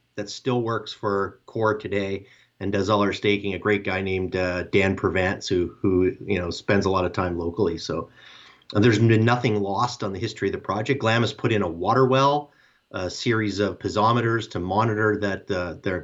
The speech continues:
built their hydrogeological model. They did the full feasibility. They did archaeological clearing. They did biology studies. And while we will have to update those to make them valid for permitting, you know what the results will be.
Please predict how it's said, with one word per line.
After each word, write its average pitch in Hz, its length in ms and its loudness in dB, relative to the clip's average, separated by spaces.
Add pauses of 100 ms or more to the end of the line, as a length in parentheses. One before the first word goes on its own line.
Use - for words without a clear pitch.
built 110 200 2
their 101 140 4
hydrogeological 104 1040 0
model. 110 340 2
They 98 140 -2
did 85 160 -6
the 95 60 -12
full 117 200 -4
feasibility. 117 800 4
They 92 140 -4
did 87 200 -6
archaeological 104 800 0
clearing. 123 680 2 (320)
They 92 100 0
did 95 180 -4
biology 123 580 2
studies. 117 540 0 (240)
And 113 160 2
while 104 220 2
we 127 100 4
will 127 140 2
have - 220 -6
to - 60 -12 (120)
update 113 480 -2
those 110 480 -4 (340)
to - 80 -4
make 107 220 0
them 101 140 -2
valid 101 380 0
for 90 180 -8
permitting, 135 640 -2 (260)
you 113 180 0
know 120 260 6
what 113 240 0
the 101 100 -2
results 98 440 -4
will - 120 -8
be. - 260 -16